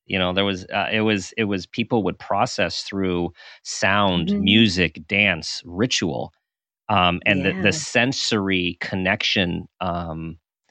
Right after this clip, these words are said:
Speaker 1: is healing with community.
Speaker 2: Yeah. Yeah, it's exactly that, you know. I think one of my goals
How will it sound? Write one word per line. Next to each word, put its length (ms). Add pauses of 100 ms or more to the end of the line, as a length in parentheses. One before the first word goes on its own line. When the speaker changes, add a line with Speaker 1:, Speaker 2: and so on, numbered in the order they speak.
(560)
Speaker 1:
is 160
healing 520 (440)
with 280
community. 640 (1120)
Speaker 2:
Yeah. 540 (760)
Yeah, 340
it's 200
exactly 580
that, 520
you 100
know. 480
I 60
think 520 (440)
one 240
of 100
my 160
goals 760